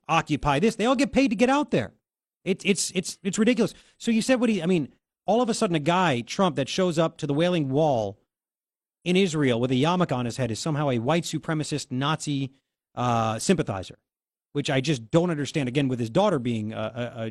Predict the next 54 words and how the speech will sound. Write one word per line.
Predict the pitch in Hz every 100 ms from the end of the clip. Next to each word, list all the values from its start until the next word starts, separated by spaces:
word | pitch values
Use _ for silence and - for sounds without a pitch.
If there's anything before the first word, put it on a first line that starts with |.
| 113 127
a, |
a |
Jew | 117 127 117
now | 110 110
and | 110
his |
son-in-law | - 208 156 117
being | 117 104
Jewish, | 107 101 - - _ _ _ -
I, | 170
and | 156 147
I'm | 190 302 202
Jewish, | 156 123 113
and | 165
I'm | 165
like, | 156 110
"No, | 139
I'm | 175
pretty | - 196
sure | 185 202
the | 175
guy's | 170 165 127
not | 117 143 190
a | 190
Nazi | 180 185 165
sympathizer." | 180 175 113 - _ _ _ _ _ -
Um, | 165 160 147 131
so | - - 190
what | 208
he | 185 208
said, | - 233 180 147
I | 175 233
thought | 214 180
it |
was | 143 135
okay. | 120 107 - _ _ _
I | - 185
thought | 190 175
it |
was | 143 -
fine. | 147 104 104
He | 139
condemned | 165 175 180
it | 175
'cause | 180 156 _ -
you | 156
watch | 160 269 262 147
it. |
It | 156 202
only | 247
takes | 220 226 - - _ _ -
a | 160 127 - -
person | 226 - 208 156
with | 151 139